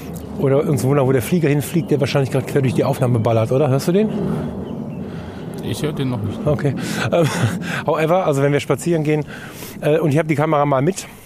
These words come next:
Speaker 1: und ich, äh, zieh einfach mal, ähm, so ein paar Aufnahmen durch, die einfach aber im Gespräch entstehen. Wo ich einfach den linken Arm lang
Speaker 2: Mhm.
Speaker 1: mache, an der rechten Hand meine Frau habe und einfach mal drauf losfeuere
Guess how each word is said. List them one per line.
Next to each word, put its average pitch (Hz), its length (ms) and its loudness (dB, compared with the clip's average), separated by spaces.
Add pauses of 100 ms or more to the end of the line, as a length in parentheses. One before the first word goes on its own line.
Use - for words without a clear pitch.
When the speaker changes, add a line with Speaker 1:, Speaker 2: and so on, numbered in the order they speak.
(160)
Speaker 1:
und 147 140 0
ich, - 180 -2
äh, 143 120 0
zieh - 260 0
einfach 180 340 0
mal, 160 380 2
ähm, 143 540 2 (380)
so 170 120 0
ein 135 60 2
paar 147 120 0
Aufnahmen 160 460 2
durch, 185 480 0
die 160 300 0
einfach 165 240 0
aber 160 140 2
im 175 100 2
Gespräch 170 360 0
entstehen. 113 480 0 (540)
Wo 156 80 0
ich 151 100 0
einfach 143 160 2
den 143 120 2
linken 175 260 2
Arm 151 160 2
lang 156 200 2
Speaker 2:
Mhm. 185 60 2
Speaker 1:
mache, 175 220 0
an 147 100 -2
der 139 120 2
rechten 156 240 -2
Hand 160 140 0
meine 139 180 2
Frau 151 260 0
habe 160 240 2
und 151 180 -2
einfach 147 200 -2
mal 151 160 2
drauf 139 180 0
losfeuere 143 640 2